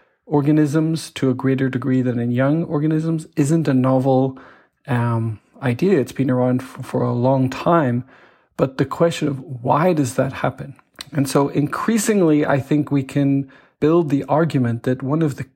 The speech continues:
the major reasons is that this pathway, it's not that the mitochondria aren't getting damaged in a young animal. I think they are. But the machinery that removes the damaged mitochondria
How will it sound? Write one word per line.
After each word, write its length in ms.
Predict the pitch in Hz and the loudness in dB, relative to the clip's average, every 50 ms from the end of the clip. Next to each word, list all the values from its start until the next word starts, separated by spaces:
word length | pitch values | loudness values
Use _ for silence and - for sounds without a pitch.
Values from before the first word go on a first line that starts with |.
| _ - | _ -12
the 120 | 127 143 | -8 -6
major 500 | 143 143 143 147 160 180 196 175 - 156 | -4 -2 -2 0 0 2 2 2 2 2
reasons 720 | 135 123 135 165 180 160 139 123 120 113 113 113 - - - - - - _ _ _ - | 2 2 2 2 2 2 2 2 0 0 -2 -4 -8 -12 -18 -20 -20 -20 _ _ _ -2
is 400 | 143 143 139 135 135 131 131 - | 2 2 4 2 2 0 -2 -2
that 180 | - 131 131 - | -2 -2 -2 0
this 160 | 131 131 - - | -4 -4 -4 -6
pathway, 720 | - - - - 196 196 190 - 147 127 117 120 - 120 - - - - | -10 -4 0 2 2 2 2 0 0 0 0 0 -2 -6 -8 -10 -16 -6
it's 160 | - - - | -6 -4 0
not 300 | 165 175 180 196 190 190 | 2 2 2 2 0 0
that 180 | - 175 165 - | -4 -6 -2 0
the 60 | 160 | 0
mitochondria 880 | 147 139 135 139 135 135 131 - - 147 143 147 147 160 160 156 - - _ _ - | 2 2 2 2 2 0 -2 -2 -4 -2 0 0 2 2 2 0 0 -4 _ _ -2
aren't 280 | 135 139 156 156 - - | 0 2 2 0 -2 -2
getting 300 | - 147 135 135 139 123 | -2 0 2 2 0 0
damaged 500 | 127 123 131 139 156 165 151 139 - - | 0 0 0 0 0 0 0 -2 -2 -2
in 120 | 156 160 | 0 2
a 40 | 156 | 2
young 280 | 156 160 160 160 170 | 2 2 2 2 2
animal. 440 | 170 170 170 175 180 185 196 208 _ _ _ _ _ _ - | 2 2 2 2 0 -2 -2 -6 _ _ _ _ _ _ -8
I 40 | 117 | -4
think 220 | - 170 160 151 | -2 0 0 2
they 180 | - 135 131 - | 0 0 0 0
are. 420 | - 139 127 135 156 180 202 _ _ _ _ _ _ _ _ _ _ _ _ _ _ _ - | -2 -2 0 0 0 -2 -4 _ _ _ _ _ _ _ _ _ _ _ _ _ _ _ -4
But 140 | 156 - - | -2 0 2
the 80 | 156 | 2
machinery 720 | 156 156 151 - - - - 196 202 196 175 156 139 139 139 | 2 2 2 0 -2 -2 0 2 2 4 4 4 4 2 2
that 300 | 127 139 135 131 - - _ _ - | 0 0 -2 -4 -4 -16 _ _ -8
removes 840 | 123 120 131 131 139 135 139 151 185 214 220 190 139 113 104 - - | -4 0 2 2 4 4 4 4 4 4 2 0 -2 -4 -6 -8 -4
the 140 | - 127 123 | -4 -2 0
damaged 400 | 135 131 131 127 123 120 - - | 0 0 2 2 0 0 -2 -4
mitochondria 760 | 123 123 - 117 - - 131 127 120 117 123 120 123 123 | -4 -4 -4 -6 -6 -4 -2 -2 -2 -2 -4 -4 -6 -6